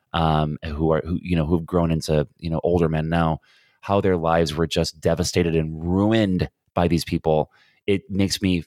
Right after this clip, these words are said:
fu-, just, uh, so furious. And it's especially infuriating because the Boy Scouts did just what the Catholic Church did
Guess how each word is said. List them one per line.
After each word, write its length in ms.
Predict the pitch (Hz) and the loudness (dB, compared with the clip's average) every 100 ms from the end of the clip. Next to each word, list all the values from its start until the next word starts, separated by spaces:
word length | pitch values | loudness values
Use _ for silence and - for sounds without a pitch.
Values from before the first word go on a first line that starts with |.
| _ | _
fu-, 500 | - - - 98 104 - | -16 -14 -12 -6 -4 -2
just, 200 | 107 - - | -2 -2 -2
uh, 140 | 80 | -2
so 480 | - - 120 104 101 | -2 -2 2 2 0
furious. 720 | - 87 87 69 50 - - - - - _ | -2 0 0 0 -4 -6 -6 -12 -20 -20 _
And 140 | 120 113 | 0 0
it's 120 | 110 | -2
especially 640 | - - 139 143 147 127 | -4 -2 0 2 2 2
infuriating 840 | 107 - 95 90 82 82 80 80 78 | 0 -2 0 2 2 0 -2 -4 -4
because 340 | 95 95 85 | -2 0 0
the 80 | 85 | 0
Boy 220 | 95 92 | 2 2
Scouts 420 | - 107 98 87 | 0 2 2 0
did 260 | 80 87 73 | -2 -2 0
just 160 | 95 | -2
what 120 | 120 - | 0 -4
the 60 | |
Catholic 360 | - 104 - - | -4 -4 -4 -4
Church 320 | - 98 - | 0 0 0
did 280 | 80 71 | -4 -4